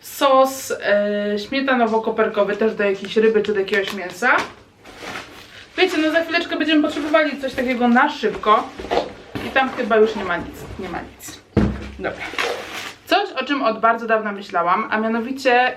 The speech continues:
chciałam kupić sobie maselniczkę. My od jakiegoś czasu mamy straszną fazę na masło, zresztą ja po maśle się czuję dużo lepiej niż po margarynie. Dlatego kupiłam,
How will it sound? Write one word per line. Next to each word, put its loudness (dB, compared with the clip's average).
chciałam 2
kupić -6
sobie -4
maselniczkę. -6
My 2
od 2
jakiegoś 2
czasu 0
mamy 0
straszną 4
fazę 2
na 4
masło, 2
zresztą 0
ja 6
po -4
maśle 0
się -4
czuję 4
dużo 4
lepiej -2
niż -2
po 2
margarynie. 0
Dlatego 2
kupiłam, 0